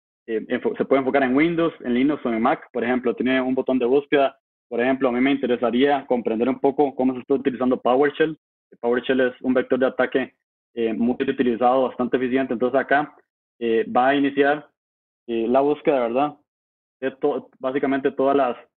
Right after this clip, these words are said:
diferentes técnicas que utiliza PowerShell, eh, como técnica. Acá vemos que PowerShell es, está identificada con una técnica, la T, eh,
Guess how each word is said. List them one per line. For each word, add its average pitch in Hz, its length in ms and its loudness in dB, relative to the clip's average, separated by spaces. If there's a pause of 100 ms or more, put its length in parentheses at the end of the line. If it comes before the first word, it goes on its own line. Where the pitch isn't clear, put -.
(320)
diferentes 127 360 -4
técnicas 147 320 0
que 139 80 0
utiliza 117 320 -2
PowerShell, 131 580 0 (360)
eh, 113 160 -4
como 123 260 0
técnica. 107 320 -2
Acá 123 180 2
vemos 139 280 2
que 143 140 4 (140)
PowerShell 139 440 2
es, 131 220 -4
está 117 240 -2
identificada 123 440 -2
con 127 80 -2
una 127 140 0
técnica, 135 420 0
la 110 180 -2
T, 135 300 0 (220)
eh, 110 340 -2